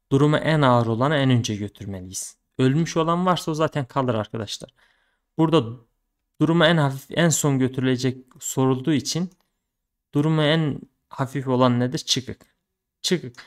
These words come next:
Yani bir gün beklese bile evet canı yanabilir, şey olabilir ama ölüm tehlikesi yoktur. Şunlarda ölüm tehlikesi olduğu için götürmemiz gerekiyor.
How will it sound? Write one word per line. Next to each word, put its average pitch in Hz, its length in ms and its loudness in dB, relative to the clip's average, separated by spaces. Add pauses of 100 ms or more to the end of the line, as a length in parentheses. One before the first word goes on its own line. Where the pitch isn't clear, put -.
(340)
Yani 143 180 0
bir 143 80 0
gün 143 220 2
beklese 127 500 0
bile 120 120 -2
evet 123 280 0
canı 123 220 0
yanabilir, 123 460 0
şey 120 240 -2
olabilir 127 380 -2
ama 139 180 0
ölüm 123 220 2
tehlikesi 120 540 -4
yoktur. 123 480 -6 (680)
Şunlarda 131 680 2
ölüm 123 260 0
tehlikesi 110 500 -4
olduğu 120 220 -4
için 147 300 -6 (720)
götürmemiz 123 580 0
gerekiyor. 101 500 -4